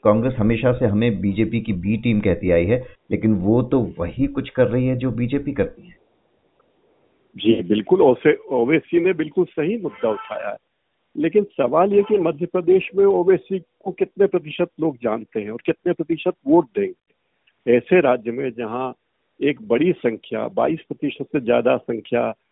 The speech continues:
Speaker 2: अ, एसटी वर्ग की है। और कुछ ऐसे जिले हैं जहाँ पचासी प्रतिशत तक आबादी, अ, एसटी वर्ग की है। और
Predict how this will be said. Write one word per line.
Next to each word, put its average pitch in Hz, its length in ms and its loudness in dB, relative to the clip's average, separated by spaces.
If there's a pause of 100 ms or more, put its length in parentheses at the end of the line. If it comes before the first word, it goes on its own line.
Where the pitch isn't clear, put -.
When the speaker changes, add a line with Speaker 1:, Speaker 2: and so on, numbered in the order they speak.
(360)
Speaker 2:
अ, 113 240 -2 (460)
एसटी 165 400 2
वर्ग 92 380 0
की 87 140 -10
है। 82 180 -14 (560)
और 127 240 6 (100)
कुछ 165 200 2
ऐसे 147 240 2
जिले 135 260 0
हैं 139 120 2
जहाँ 123 220 -2
पचासी 139 560 -2
प्रतिशत 143 440 -6 (180)
तक - 140 -2
आबादी, 127 580 0 (520)
अ, 131 220 0 (120)
एसटी 139 380 0
वर्ग 90 400 0
की 90 120 -8
है। 85 140 -16 (520)
और 156 380 0